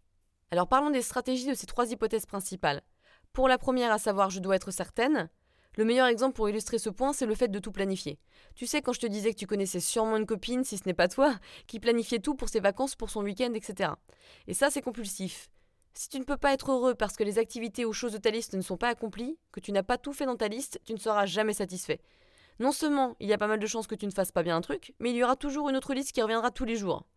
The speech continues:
Et tout ça, c'est pour essayer de contrôler l'anxiété, hein. Il y a aussi le fait de checker mentalement. Comme je te disais, le fait de tout vérifier quand on part de la maison, du genre, « Est-ce que j'ai fermé la porte du garage ? Attends, je sais plus. Est-ce que j'ai éteint le gaz ? Ah là là, putain, mon chien, c'est bon, j'ai rien laissé de dangereux. »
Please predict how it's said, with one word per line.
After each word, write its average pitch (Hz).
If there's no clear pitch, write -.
Et -
tout 226
ça, 302
c'est 302
pour 262
essayer 269
de -
contrôler 247
l'anxiété, 220
hein. 160
Il 196
y -
a 214
aussi 233
le 285
fait 311
de 254
checker 269
mentalement. 240
Comme 247
je -
te 269
disais, 247
le 220
fait 254
de 233
tout 262
vérifier 254
quand 254
on 226
part 226
de 220
la 220
maison, 226
du 190
genre, « 190
Est-ce -
que 226
j'ai 226
fermé 226
la 208
porte 190
du 190
garage ? 202
Attends, 190
je -
sais -
plus. 196
Est-ce -
que 226
j'ai 214
éteint 233
le 233
gaz ? 196
Ah 208
là 208
là, 214
putain, 220
mon 214
chien, 226
c'est 226
bon, 233
j'ai 214
rien 202
laissé 208
de 185
dangereux. » 214